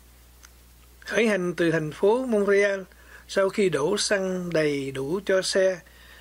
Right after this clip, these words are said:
kể cả xăng cho người, thì chúng tôi, bốn anh em trong gia đình, bắt đầu khởi hành từ sáng sớm. Sông Saint Laurent có hai tên khác nhau là Saint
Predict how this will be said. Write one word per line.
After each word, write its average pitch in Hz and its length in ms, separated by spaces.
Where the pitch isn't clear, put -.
kể 151 180
cả 175 260
xăng 185 300
cho 185 120
người, 147 380
thì 135 200
chúng 214 160
tôi, 185 340
bốn 202 220
anh 185 160
em 180 260
trong 180 220
gia 175 100
đình, 131 260
bắt 208 160
đầu 147 280
khởi 165 280
hành 143 300
từ 131 260
sáng 185 260
sớm. 190 280
Sông 202 340
Saint 190 280
Laurent 190 460
có 220 420
hai 190 300
tên 180 380
khác 226 240
nhau 180 360
là 143 380
Saint 185 500